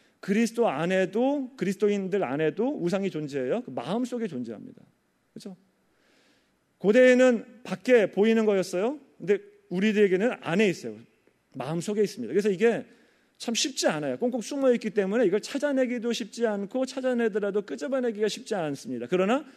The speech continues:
우리 마음속에 이미 다 그 우상이 다 있습니다. 어떤 우상을 섬기고 있는지는 모든 사람들마다 다 달라요.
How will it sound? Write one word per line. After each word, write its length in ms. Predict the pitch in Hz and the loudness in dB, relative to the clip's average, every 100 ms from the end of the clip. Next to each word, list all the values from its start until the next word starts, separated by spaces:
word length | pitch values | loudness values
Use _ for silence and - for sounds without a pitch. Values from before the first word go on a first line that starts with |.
| _ | _
우리 120 | 147 | -4
마음속에 520 | 147 135 180 185 185 165 | -2 0 -2 0 2 2
이미 180 | 151 | 2
다 280 | 131 151 269 - _ _ - | 0 0 -2 -6 _ _ -8
그 260 | 127 117 - | -6 -6 -6
우상이 320 | 147 175 165 | -2 0 0
다 80 | 143 | 0
있습니다. 440 | 131 135 117 - - - _ _ _ _ _ _ _ _ - - _ _ - | -2 -4 -8 -10 -18 -20 _ _ _ _ _ _ _ _ -20 -20 _ _ -2
어떤 380 | 156 - 285 277 | 0 4 4 6
우상을 420 | 196 240 233 240 | 4 2 2 2
섬기고 480 | 240 254 247 240 233 | 0 -2 0 0 0
있는지는 640 | 185 190 160 170 240 190 | 0 -2 -2 -2 0 0
모든 300 | 147 190 254 | 2 2 2
사람들마다 640 | 247 247 233 226 220 214 214 | 0 -2 -2 -2 -2 -2 -4
다 80 | 214 | -6
달라요. 600 | - 151 160 117 95 | -8 -6 -4 -6 -10